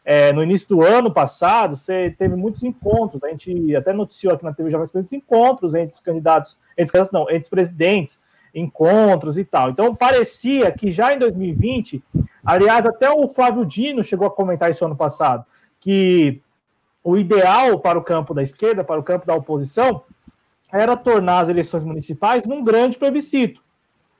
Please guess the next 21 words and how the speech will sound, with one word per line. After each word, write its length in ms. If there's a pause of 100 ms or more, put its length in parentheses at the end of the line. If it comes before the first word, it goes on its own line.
(140)
né? 200
Num 160
grande 260
plebiscito. 500
Então, 300
explorar, 720
sim, 500 (300)
os 180
temas 380
centrais, 840
nacionais, 800
nas 140
eleições 320
municipais, 640 (320)
e 220
pedir 420
ali 220
o 80
voto 320
às 80
pessoas, 520